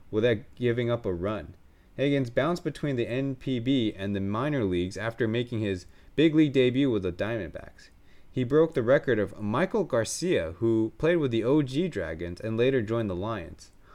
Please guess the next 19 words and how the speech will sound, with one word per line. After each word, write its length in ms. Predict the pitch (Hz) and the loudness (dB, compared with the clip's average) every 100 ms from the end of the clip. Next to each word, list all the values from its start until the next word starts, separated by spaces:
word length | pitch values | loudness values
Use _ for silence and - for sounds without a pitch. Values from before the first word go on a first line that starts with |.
| - - | -20 -8
According 460 | 104 - 131 127 107 | -4 2 2 2 0
to 180 | 110 | -2
Taiwan's 640 | 98 - 110 107 117 143 117 | -2 -4 -2 -2 -2 -4 -2
Baseballpedia, 960 | 113 156 - 82 82 85 82 82 113 - - - - | 0 0 0 -6 -4 -6 -4 -4 -6 -10 -20 -20 -4
he 140 | 127 | -2
still 240 | 127 175 170 | 2 4 4
has 220 | 160 120 | 2 0
the 100 | 101 | -2
C 220 | - 170 | -2 -2
P 100 | 165 | 0
B 120 | 151 | 2
L 120 | 143 | 4
record 380 | 117 139 117 98 | 4 2 2 -2
for 320 | - 98 95 | 0 0 0
scoreless 500 | 90 - 156 175 147 | -2 -4 0 0 0
innings 260 | 135 139 117 | -2 -4 -4
pitched 360 | - 143 110 95 | -4 -4 -4 -6
with 180 | 95 | -8
forty-five. 800 | 85 - 143 131 - 104 95 71 | -6 -2 -2 -2 -4 -6 -6 -10